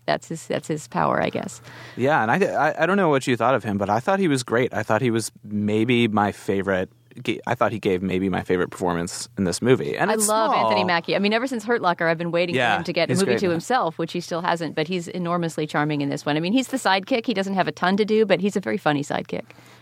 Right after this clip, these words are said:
Speaker 2: Yeah, he's, he just, like, brings a lot of, he, he kind of reminded me of old school Will Smith and just bringing that kind of swagger to this very small role.
Speaker 1: So he hooks up with, uh, with Sam Wilson, A K A Falcon, and also Natasha Romanoff,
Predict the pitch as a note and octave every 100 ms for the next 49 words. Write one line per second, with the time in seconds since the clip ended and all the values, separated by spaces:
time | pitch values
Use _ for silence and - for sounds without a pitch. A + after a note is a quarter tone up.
0 | - D3 C#3+ A2 B2+ - C3+ C3 D#3 D3
1 | D3 - A2 A#2 A2+ A2 G2+ G2+ G2 C#3
2 | C3+ D3+ D3 D3 D3+ D3+ B2 A2+ A2+ G#2
3 | G2 F#2+ - F#2+ F2+ - - F#2+ F#2 G2+
4 | F#2+ F#2 F#2 F2 - F#2 F#2+ - E2+ F2
5 | - F#2 F2 F2+ F2 - D2+ D2 - -
6 | - - C2 - C3 A#2+ - F#2 F2+ -
7 | - - - - - - - - - -
8 | - G3+ E3 B3+ D4 C#4+ G#3+ G3 - F3
9 | F3 D#3 C#3 E3+ - G#3 G3+ F3+ F#3 E3+
10 | F3 F3+ E3+ D#3+ D3 D3 C#3+ C#3+ E3 G3+
11 | A3+ A#3+ G#3+ G#3 F3+ D#3 G3+ G3+ G3 F3+
12 | E3+ D#3+ D#3+ F#3